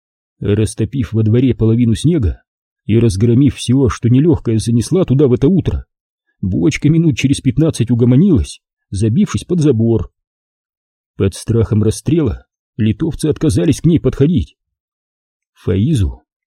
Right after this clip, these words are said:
пришлось применить недюжинные задатки дипломата, чтобы все-таки уговорить сварщика довести дело до конца. Вернувшись с занятий, мы застали Рашитова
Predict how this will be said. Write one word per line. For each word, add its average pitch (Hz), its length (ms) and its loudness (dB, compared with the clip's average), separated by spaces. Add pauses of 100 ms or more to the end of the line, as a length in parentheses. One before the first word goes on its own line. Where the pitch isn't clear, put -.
пришлось 104 460 -4
применить 131 480 0
недюжинные 127 540 2
задатки 123 420 -2
дипломата, 120 680 0 (440)
чтобы 110 360 -2
все-таки 135 440 -2
уговорить 113 520 2
сварщика 120 600 -2 (320)
довести 113 500 0
дело 131 260 2
до 101 100 -2
конца. 131 500 -2 (1400)
Вернувшись 101 680 0
с 85 40 -4
занятий, 107 580 0 (200)
мы 107 180 2
застали 117 440 0
Рашитова 110 640 -2